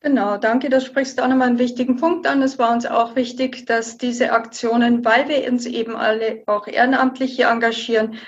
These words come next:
dass diese Aktionen rund um den sechsten Oktober auch kostenlos angeboten werden.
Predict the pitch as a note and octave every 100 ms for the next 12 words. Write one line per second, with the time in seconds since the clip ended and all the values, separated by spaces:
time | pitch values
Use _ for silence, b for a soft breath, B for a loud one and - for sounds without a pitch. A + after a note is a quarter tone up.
0 | B - A3 A3+ A#3 A#3+ - - A3+ G#3+
1 | G#3+ G3+ G#3+ A3 G#3+ G3+ G3 G3 F#3+ -
2 | - - - G#3 G#3 G3 - - G3 -
3 | G#3 F#3+ G3 - F#3+ F#3+ F#3 F#3 - F#3+
4 | F#3+ F3+ F#3+